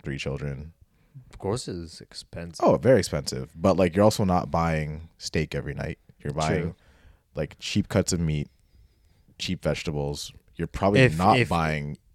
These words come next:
Speaker 2: yeah, i-,
Speaker 1: fruit or
Speaker 2: if you're
Speaker 1: anything like
Speaker 2: buying
Speaker 1: that.
Speaker 2: those things, yeah.
Speaker 1: Yeah, you're, like, you're sending your kids to lunch, like, with sandwiches, probably.
Speaker 2: Yeah.
Speaker 1: Loaves of bread. You know what I mean? Like, you can make that stretch.
Speaker 2: <laughs> A, a, a,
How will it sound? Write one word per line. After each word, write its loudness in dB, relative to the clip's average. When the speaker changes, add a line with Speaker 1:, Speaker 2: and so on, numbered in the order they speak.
Speaker 2:
yeah, 0
i-, -2
Speaker 1:
fruit 2
or 4
Speaker 2:
if 2
you're 0
Speaker 1:
anything -2
like -2
Speaker 2:
buying 0
Speaker 1:
that. -12
Speaker 2:
those -8
things, -12
yeah. -8
Speaker 1:
Yeah, 6
you're, 4
like, 0
you're 0
sending -2
your -4
kids -4
to -8
lunch, -6
like, -10
with -10
sandwiches, -12
probably. -8
Speaker 2:
Yeah. -10
Speaker 1:
Loaves -8
of -10
bread. -6
You -6
know 0
what 0
I 0
mean? 0
Like, -2
you -6
can -2
make -2
that -2
stretch. -8
Speaker 2:
<laughs> -18
A, -6
a, -2
a, -4